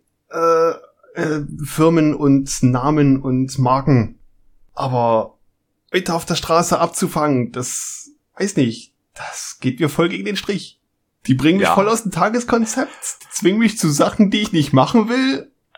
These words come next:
Speaker 1: Und <laughs> wollen mir im
Speaker 2: Hast
Speaker 1: Endeffekt mein Geld aus der Tasche ziehen. Was anderes ist es ja nicht, sorry.
Speaker 2: Ja, hast du was unterschrieben, Hannes?
Speaker 1: Nein.
Speaker 2: Gut. <laughs> Das ist auch der nächste Tipp.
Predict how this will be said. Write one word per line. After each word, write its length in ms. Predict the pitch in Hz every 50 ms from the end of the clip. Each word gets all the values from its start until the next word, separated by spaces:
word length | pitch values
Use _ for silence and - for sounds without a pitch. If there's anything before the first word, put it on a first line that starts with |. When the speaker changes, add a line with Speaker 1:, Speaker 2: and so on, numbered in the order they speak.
| - - - - - - 220
Speaker 1:
Und 140 | 190 196 180
<laughs> 840 | 151 127 - - - - - - - - - - - - - - -
wollen 220 | 170 170 185 196 208
mir 160 | 214 202 202
im 80 | 196
Speaker 2:
Hast 100 | 175 151
Speaker 1:
Endeffekt 400 | 151 147 185 - - 208 - -
mein 180 | - 180 196 196
Geld 220 | 220 240 - -
aus 140 | 262 226 -
der 120 | 190 143 123
Tasche 300 | 120 127 123 131 135 131
ziehen. 260 | - - 123 113 110
Was 140 | 127 147 170
anderes 280 | 185 185 185 190 196
ist 120 | 214 190 190
es 120 | 190 185
ja 120 | 160 120
nicht, 180 | 110 104 101 -
sorry. 460 | - - 185 175 147 113 98 - - _ _ _ _ _ _
Speaker 2:
Ja, 220 | 120 117 120 - -
hast 240 | - 117 - - -
du 40 | 143
was 140 | 131 131
unterschrieben, 580 | - 131 120 120 - - 185 196 285 262 185 156
Hannes? 300 | 127 117 139 180 240 -
Speaker 1:
Nein. 520 | 107 117 135 151 151 139 110 90 80 - _ _ _ _ _ _ _ _ _ _ _ _ - - - 104 - - -
Speaker 2:
Gut. 320 | - - 117 113 107 - - -
<laughs> 100 | 226 220 - - 311 - - - 349 - - - _ - - _ _ - - _ _ _ _ - - _ _ _ - - _ _ _ _ _ _ _ _ _ -
Das 160 | - 147 185
ist 80 | 196 175
auch 220 | 147 170 175 175 - _ _ -
der 100 | 135 131 - -
nächste 420 | 165 202 247 - - - - 113
Tipp. 280 | - - 90 85 -